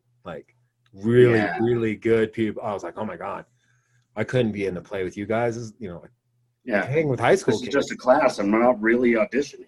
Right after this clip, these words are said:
Speaker 2: <laughs>
Speaker 1: Yeah, you guys are awesome. Like, and so, but it was always fun.
Speaker 2: Yeah.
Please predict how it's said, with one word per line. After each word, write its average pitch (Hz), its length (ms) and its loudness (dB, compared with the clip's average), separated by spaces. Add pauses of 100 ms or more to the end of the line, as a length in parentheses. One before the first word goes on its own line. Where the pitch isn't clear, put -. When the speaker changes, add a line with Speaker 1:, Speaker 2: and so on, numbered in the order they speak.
Speaker 2:
<laughs> - 180 -10
Speaker 1:
Yeah, 160 180 8
you - 100 4
guys - 180 2
are - 200 -4
awesome. 113 640 -2 (100)
Like, 110 320 -4 (260)
and 131 140 -6
so, 135 340 4
but 143 140 0
it 151 40 6
was 143 160 -2
always 160 200 -4
fun. 165 420 -2 (840)
Speaker 2:
Yeah. 160 400 0